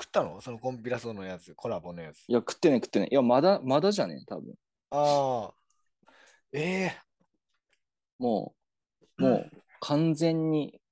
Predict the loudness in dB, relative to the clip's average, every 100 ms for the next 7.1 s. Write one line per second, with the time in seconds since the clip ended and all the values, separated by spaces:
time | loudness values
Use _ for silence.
0 | _ _ -10 -4 -2 0 2 0 -4 -10
1 | -4 2 2 2 -2 -2 -2 -6 -2 -4
2 | -4 -4 -2 4 4 2 -4 -6 -6 -4
3 | -2 0 0 -2 -10 -20 _ _ _ _
4 | -10 -4 4 4 4 4 2 2 -2 -2
5 | -4 -8 _ _ _ _ _ _ 0 2
6 | 2 -2 -2 -2 2 2 2 0 0 -2
7 | -6